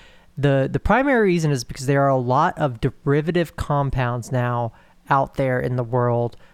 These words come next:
Uh, one of the most common one that has been popular over the last five years is Delta eight T H C.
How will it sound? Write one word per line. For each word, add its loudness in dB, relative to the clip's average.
Uh, -2
one -2
of 0
the 0
most -2
common -2
one -2
that -2
has -2
been -6
popular 0
over -6
the -2
last 0
five -2
years -4
is -6
Delta -4
eight -14
T -8
H -8
C. -2